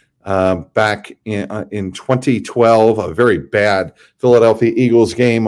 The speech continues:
on Thursday Night Football. And the irony of that game was it came four days after losing a game on a last-second field goal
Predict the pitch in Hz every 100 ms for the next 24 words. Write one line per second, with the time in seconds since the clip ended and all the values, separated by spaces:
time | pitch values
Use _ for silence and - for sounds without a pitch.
0 | - 117 107 101 113 123 113 117 110 110
1 | 107 139 131 131 117 117 - 151 160 127
2 | 110 - - _ 120 165 226 220 185 131
3 | 127 156 160 117 90 92 85 98 101 104
4 | - - 131 - 135 123 - - 135 180
5 | 175 131 139 139 117 107 - 107 85 -
6 | _ _ 110 131 143 165 147 147 127 110
7 | 107 104 92 92 95 95 - 110 101 87
8 | 107 101 98 95 92